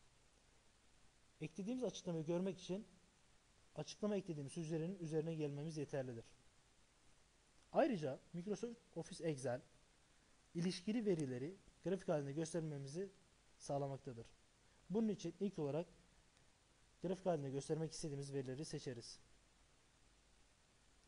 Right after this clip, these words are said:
Daha sonra ekle sekmesine tıklarız. Grafikler alanından verimize uygun grafiği seçeriz.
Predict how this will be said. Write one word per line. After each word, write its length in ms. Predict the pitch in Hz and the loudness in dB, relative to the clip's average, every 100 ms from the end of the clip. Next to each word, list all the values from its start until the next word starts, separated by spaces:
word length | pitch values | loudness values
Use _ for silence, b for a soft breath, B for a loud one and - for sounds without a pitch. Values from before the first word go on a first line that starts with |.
| - 160 | -6 4
Daha 160 | 208 | 4
sonra 360 | 220 147 127 151 - - - - - - - | 4 -2 -2 -6 -14 -20 -20 -20 -20 -20 -6
ekle 220 | 165 - | -4 0
sekmesine 440 | 202 151 135 160 165 | -2 -2 -4 -2 -4
tıklarız. 560 | - - 127 120 - - - - - B B B - | -6 -10 -8 -10 -16 -20 -20 -20 -20 B B B -4
Grafikler 680 | 156 156 180 - - 202 247 - | 0 0 0 -2 6 6 6 0
alanından 600 | 170 165 135 127 139 208 - - - - - - - - - - - - - - - - - - - - | 2 2 0 -4 -4 -4 -8 -20 -20 -20 -20 -20 -20 -20 -20 -20 -20 -20 -20 -20 -20 -20 -20 -20 -20 -4
verimize 380 | 147 175 180 202 | 0 2 4 4
uygun 460 | 180 160 151 196 - | 4 2 0 -2 -2
grafiği 300 | 160 151 170 | -2 0 0
seçeriz. 500 | 151 - 127 113 - | -2 -4 -6 -8 -14